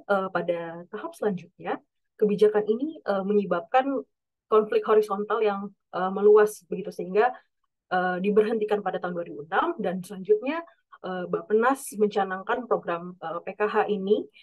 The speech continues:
pada tahun dua ribu enam dengan dukungan, eh, dari World Bank yang dilaksanakan, em,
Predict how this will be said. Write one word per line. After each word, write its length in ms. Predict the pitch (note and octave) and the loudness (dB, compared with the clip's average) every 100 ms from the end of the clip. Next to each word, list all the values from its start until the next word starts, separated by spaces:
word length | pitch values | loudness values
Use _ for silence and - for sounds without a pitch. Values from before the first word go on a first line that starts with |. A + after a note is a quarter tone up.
| - | -8
pada 240 | - G3+ G#3 | -2 0 0
tahun 480 | G3+ G3 F#3+ F#3 | -2 -2 -4 0
dua 80 | F#3+ | 2
ribu 160 | F3+ F3+ | 2 0
enam 100 | G#3 | -2
dengan 240 | A#3 G#3 F#3 | 0 0 0
dukungan, 340 | - F3 F3+ F3+ F3 | -6 -8 -8 -8 -6
eh, 140 | F3 | -4
dari 240 | F3 F3+ F3+ | -2 -2 -2
World 240 | F3+ - | -2 -4
Bank 320 | E3 G#3+ F#4 _ _ _ _ _ _ _ | -2 -2 -2 _ _ _ _ _ _ _
yang 240 | G3 B3 C#4 | 2 4 4
dilaksanakan, 640 | G#3+ G3+ - F3+ F3 A#3+ C4 - | 2 0 -2 -4 0 0 0 0
em, 320 | F#3 F#3 | 0 2